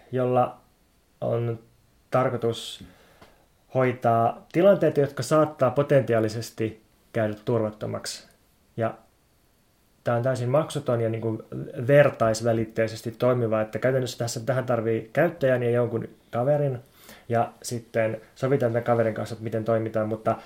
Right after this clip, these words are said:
mutta ideana on, että, että kun lähtee liikkeelle, että jos on vaikka, ää, jos, jos tekee seksityötä tai, tai on menossa johonkin, johonkin tota kuumottavaan paikkaan, niin, niin tota, tähän appiin syötetään jonkun kaverin puhelinnumero, ja sit valitaan aika,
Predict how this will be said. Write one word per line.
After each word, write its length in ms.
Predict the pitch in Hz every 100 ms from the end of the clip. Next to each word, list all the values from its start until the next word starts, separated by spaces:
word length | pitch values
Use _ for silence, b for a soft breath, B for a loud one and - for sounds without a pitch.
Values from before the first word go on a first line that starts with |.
| B
mutta 140 | 117 135
ideana 360 | 165 156 127
on, 240 | - 127 120
että, 280 | 117 120 113 B B B
että 120 | 113
kun 100 | -
lähtee 340 | 131 151 165 135
liikkeelle, 380 | 135 131 120 113
että 120 | 117
jos 120 | 117
on 80 | 123
vaikka, 340 | 117 - 110 - _ _ _ _
ää, 220 | 120 113 - -
jos, 120 | -
jos 160 | - 123
tekee 220 | - 113
seksityötä 540 | 135 127 - 131 113
tai, 300 | 113 117 113
tai 200 | - 117
on 80 | 117
menossa 340 | 113 113 - 120
johonkin, 400 | 113 113 117 - -
johonkin 320 | 127 113 110
tota 240 | - 110 110
kuumottavaan 560 | 127 120 - 107 107
paikkaan, 540 | - 123 117 - 107 107
niin, 240 | 107 104 B B B B B B B
niin 120 | 113
tota, 340 | 107 110 117 110
tähän 280 | 117 135
appiin 280 | 147 147 127
syötetään 500 | 120 120 117 117 110
jonkun 180 | 107 107
kaverin 340 | 139 139 113
puhelinnumero, 800 | 101 120 143 139 135 127 123 127 B B
ja 60 | 113
sit 160 | 113
valitaan 520 | 120 135 131 120 113 117
aika, 560 | 131 139 127 127 120